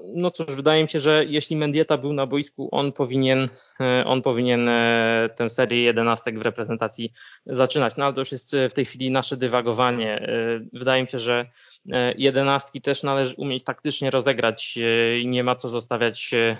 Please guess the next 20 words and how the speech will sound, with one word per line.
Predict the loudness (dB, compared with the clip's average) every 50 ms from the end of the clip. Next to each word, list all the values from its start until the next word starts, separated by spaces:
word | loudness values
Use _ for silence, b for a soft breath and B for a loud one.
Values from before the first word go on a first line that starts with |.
| -6 -4
dobrego | 0 2 4 4 4 4 2 0 -4
strzelca | -6 -4 -2 0 0 0 0 -2
na | -2 -2
sam | -2 -4 -6 -4
koniec, | -4 -4 -4 -4 -6 -8 -8 -8
bo | -6 -6
tego | -2 -2 -2 -2
końca | 0 -2 -4 -2 -4 -4
po | -4 -6 -4
prostu | -4 -4 -4 -4 _ -6
może | -4 -2 -2 -2 -2
nie | -2 -2
być, | -2 -2 -2 -2
jeżeli | 0 0 -2 -2 -4 -6 b b b b b b _ -10
wcześniej | -8 -4 -2 0 2 4
zawodnicy | 4 4 2 2 0 0 -2 -2 -4 -4 -6
swoich | -6 -2 -2 -2 -2 -2 -2
szans | -2 -4 -2 -2
nie | -2 -4
wykorzystają. | -4 -2 -2 -2 -2 -4 -2 0 2 2 4 4 2 0